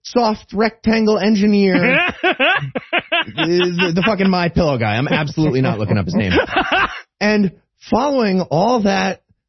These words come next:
Speaker 1: no doubt, amazing oratory, everyone walked around the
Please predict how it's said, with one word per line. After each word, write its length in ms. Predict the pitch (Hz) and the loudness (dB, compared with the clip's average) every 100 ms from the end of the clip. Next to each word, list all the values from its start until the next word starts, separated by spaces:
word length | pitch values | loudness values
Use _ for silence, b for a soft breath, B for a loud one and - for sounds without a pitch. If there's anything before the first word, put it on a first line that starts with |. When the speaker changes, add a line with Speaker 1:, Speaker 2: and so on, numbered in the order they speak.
| _ - | _ -2
Speaker 1:
no 180 | 165 220 | 0 2
doubt, 360 | 202 175 165 | 2 0 -2
amazing 840 | 147 170 202 214 160 127 107 101 98 - | 0 2 2 2 0 0 0 -2 -6 -2
oratory, 720 | 147 143 120 117 90 85 87 - _ _ | 0 0 0 -2 0 -2 -6 -10 _ _
everyone 520 | 165 180 202 208 190 131 | -2 2 2 2 0 2
walked 340 | 151 196 - | 0 -2 -2
around 340 | 214 214 | 0 2
the 60 | 220 | 2